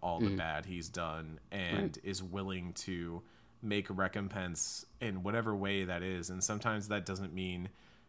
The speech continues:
Speaker 1: martyring himself to
Speaker 2: Mm-hmm.
Speaker 1: make somebody else feel better. Sometimes it does mean doing the hard work of making sure his people can endure and making sure his people endure in a way that won't perpetuate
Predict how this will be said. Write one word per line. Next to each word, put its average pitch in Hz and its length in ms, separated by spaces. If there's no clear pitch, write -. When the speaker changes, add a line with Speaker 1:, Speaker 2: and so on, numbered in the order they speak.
Speaker 1:
martyring 95 600
himself 85 800
to 110 80
Speaker 2:
Mm-hmm. 98 220
Speaker 1:
make 87 180
somebody 92 240
else 80 200
feel 170 200
better. 87 360
Sometimes 107 420
it 92 80
does 92 220
mean 95 380
doing 104 320
the 101 100
hard 98 300
work 92 280
of 87 220
making 90 340
sure 92 200
his 95 180
people 95 360
can 98 180
endure 87 520
and 82 140
making 113 240
sure 107 220
his 95 120
people 92 560
endure 98 560
in 95 160
a 95 40
way 90 220
that 85 160
won't 90 200
perpetuate 85 720